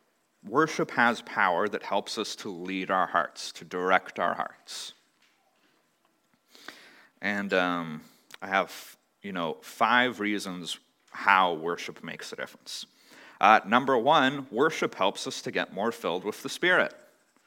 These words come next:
You know, we just discussed that, so we don't need to discuss it much more, but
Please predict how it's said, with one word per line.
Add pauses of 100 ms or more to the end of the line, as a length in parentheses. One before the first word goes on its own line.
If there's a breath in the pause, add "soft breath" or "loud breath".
(200 soft breath)
You
know,
we
just
discussed
that,
so
we
don't
need
to
discuss
it (160)
much
more,
but